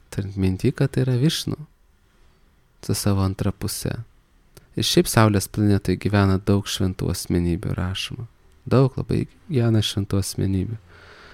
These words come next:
Ir ta viena ta planeta duoda gyvybę visai visatai. Tai nėra juokas, jinai yra išskirtinė planeta. Gal dėl to, kad jinai tokią rolę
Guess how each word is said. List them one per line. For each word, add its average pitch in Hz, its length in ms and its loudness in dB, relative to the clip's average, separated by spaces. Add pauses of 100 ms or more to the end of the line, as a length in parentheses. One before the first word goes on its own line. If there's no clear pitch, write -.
(460)
Ir 117 100 -8
ta 110 100 -2
viena 127 300 4
ta 113 140 2
planeta 110 520 2
duoda 117 340 6
gyvybę 107 480 4
visai 110 320 2
visatai. 110 600 0
Tai 92 180 0
nėra 101 380 4
juokas, 127 460 0
jinai 95 200 0
yra 95 160 0
išskirtinė - 680 0
planeta. - 600 -6 (1200)
Gal 104 260 2
dėl 151 120 6
to, 147 180 4
kad 113 180 6
jinai 113 200 8
tokią 110 400 2
rolę 113 320 6